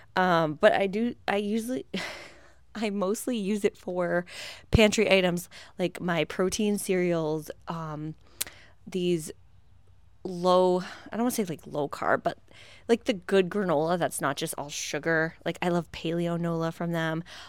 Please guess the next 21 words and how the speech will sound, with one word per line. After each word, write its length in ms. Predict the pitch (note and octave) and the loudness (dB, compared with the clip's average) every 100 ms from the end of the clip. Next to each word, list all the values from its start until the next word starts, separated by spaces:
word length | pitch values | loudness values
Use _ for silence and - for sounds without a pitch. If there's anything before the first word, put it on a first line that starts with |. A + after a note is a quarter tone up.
| - | -14
Lots 360 | E3+ E3 D#3 - | -8 -6 -4 -4
of 100 | F3 | -4
our 120 | - | -4
snacks. 680 | - - F#3+ E3+ F3 F3 - | -4 -2 -2 0 0 -2 -2
I, 200 | E3+ E3 E3+ - | -2 -2 -4 -10
I 120 | D#3 | -6
like 140 | D#3+ - | -4 -6
to 100 | E3+ | -8
place 440 | - D#3 D3+ - | -4 -4 -6 -8
a 100 | - | -6
big 340 | D3+ D#3 D3 - | -2 -2 -2 -6
Thrive 320 | - C#3+ D3 - | -6 -2 -2 -2
order, 320 | F3 E3+ F3 | 0 2 2
and 240 | E3+ D#3+ | 0 -2
you 60 | D#3 | 0
get 160 | E3+ | 0
the 100 | F#3+ | 2
lowest 300 | E3 D#3+ F3 | 2 2 0
prices 500 | - E3+ E3 F3 D#3+ - | 0 -2 0 -2 -2 -4
over 240 | F3 D#3 | -4 -4
there. 320 | D3+ D3 C#3+ | -2 0 0